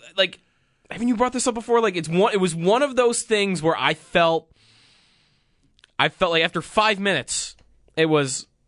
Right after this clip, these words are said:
"Okay, now what? Like, this is amazing." Five minutes, ten minutes later, now what?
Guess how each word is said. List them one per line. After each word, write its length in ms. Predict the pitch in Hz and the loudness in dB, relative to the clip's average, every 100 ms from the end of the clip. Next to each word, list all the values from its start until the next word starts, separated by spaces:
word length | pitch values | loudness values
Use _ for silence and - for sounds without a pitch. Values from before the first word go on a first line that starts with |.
| _ - | _ -2
"Okay, 260 | 151 170 | 0 0
now 200 | 139 143 | 0 -2
what? 260 | 127 107 - _ _ _ _ _ _ _ | -2 -6 -10 _ _ _ _ _ _ _
Like, 140 | 139 131 | -4 -2
this 180 | 160 | -2
is 100 | 147 | -2
amazing." 480 | 160 160 170 160 87 - - _ _ _ | -2 0 -2 -4 -12 -20 -20 _ _ _
Five 260 | - 170 170 | -2 0 0
minutes, 320 | 165 160 - | -2 -2 -4
ten 200 | 190 170 | -4 0
minutes 260 | 165 151 | -2 -2
later, 400 | 165 151 131 107 - _ _ _ _ _ | 0 0 0 -4 -10 _ _ _ _ _
now 460 | - 107 110 117 127 | -10 -6 -2 0 0
what? 300 | 104 98 - | -2 -10 -18